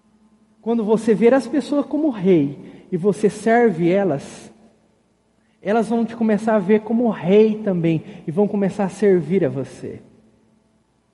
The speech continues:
E aí, às vezes, Deus não vai mandar dinheiro na tua conta. Deus vai usar reis pra te dar dinheiro.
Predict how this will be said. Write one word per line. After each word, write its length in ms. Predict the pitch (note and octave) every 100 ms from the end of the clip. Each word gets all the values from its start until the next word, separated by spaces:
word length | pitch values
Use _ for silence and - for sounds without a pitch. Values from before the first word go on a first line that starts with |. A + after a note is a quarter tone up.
| _ _ _ _ _ _ _ _ _ _ -
E 80 | G3+
aí, 140 | A#3
às 180 | A#3 F#3+
vezes, 400 | A#3+ C#4 G#3+ F#3
Deus 240 | A3 G#3
não 100 | G#3+
vai 140 | F#3+ A3+
mandar 280 | G#3+ F#3+
dinheiro 360 | F3 F3 E3 D#3+
na 140 | D3+
tua 180 | D3 D3+
conta. 640 | - D#3 C3 A2+ - A2+ A#2 - _ _ _ _ _ _ _ _ _
Deus 200 | F3 F#3
vai 160 | F#3+ G3+
usar 300 | F3 F#3 F#3+
reis 1160 | F#3+ F3 F#3+ E3 D3 C#3 G2+ - - - - - _ _ _ _
pra 140 | F3+ E3+
te 120 | -
dar 320 | D3+ E3 E3+
dinheiro. 440 | - B2+ G2 -